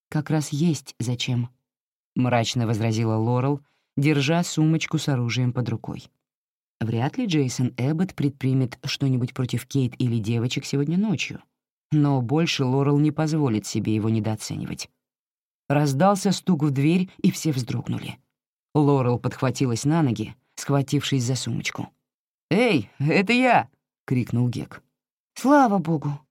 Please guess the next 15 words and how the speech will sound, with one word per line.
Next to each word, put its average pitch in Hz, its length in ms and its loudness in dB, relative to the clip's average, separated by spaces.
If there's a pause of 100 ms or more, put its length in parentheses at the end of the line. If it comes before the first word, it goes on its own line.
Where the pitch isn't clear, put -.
(160)
подскочила 120 600 -2
Вида, 117 400 -2 (140)
младшая 147 540 0
из 98 100 -6
сестёр. - 480 -8 (540)
Подойдя 160 400 2
к 175 80 2
двери, 202 420 4
Лорел 175 380 4
открыла 165 540 0
её, 165 320 2
чтобы 143 340 0
Гек 151 300 -2
мог 147 220 0
войти, 139 480 -2